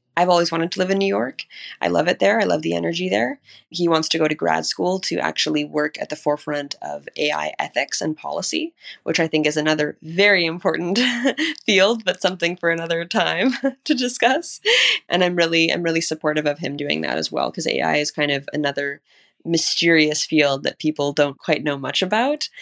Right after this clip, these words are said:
It does require ethics and safety around that. And for me, ethics and safety in the psychedelic world is actually one of the f-, most important topics for me to talk about, 'cause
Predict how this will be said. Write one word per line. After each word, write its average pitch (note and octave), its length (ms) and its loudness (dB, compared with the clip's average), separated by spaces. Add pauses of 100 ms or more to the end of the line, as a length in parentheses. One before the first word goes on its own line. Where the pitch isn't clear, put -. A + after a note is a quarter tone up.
(200)
It D3+ 120 0
does D3+ 240 2
require C#3 580 0
ethics - 600 -4
and D3 240 -4
safety D3 360 -2
around C#3+ 220 -6
that. D3 240 -2
And D3 120 -6
for D#3 120 -2
me, D3+ 340 0 (400)
ethics E3 380 -2
and D#3 100 2
safety D3 340 0
in C#3+ 100 0
the D3 40 -8
psychedelic D3 540 -2
world D3+ 240 0
is - 80 -4
actually - 520 -4 (380)
one D3 140 -4
of D3 140 -6
the D3 200 -2
f-, - 140 -20 (220)
most E3 720 0 (140)
important D#3 440 -4
topics - 440 -4
for D3 120 -4
me D3 140 -2
to D3 60 -6
talk - 240 -4
about, - 300 -2
'cause D#3 280 -4